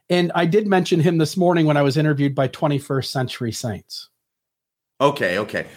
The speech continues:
Speaker 2: So we wanna make sure that everybody does know that there is a very, very excellent podcast going on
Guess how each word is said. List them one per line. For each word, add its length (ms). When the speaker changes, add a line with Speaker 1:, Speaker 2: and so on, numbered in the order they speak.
Speaker 2:
So 440
we 100
wanna 200
make 140
sure 420
that 200
everybody 440
does 320
know 300
that 200
there 140
is 260
a 60
very, 420
very 440
excellent 500
podcast 800
going 300
on 420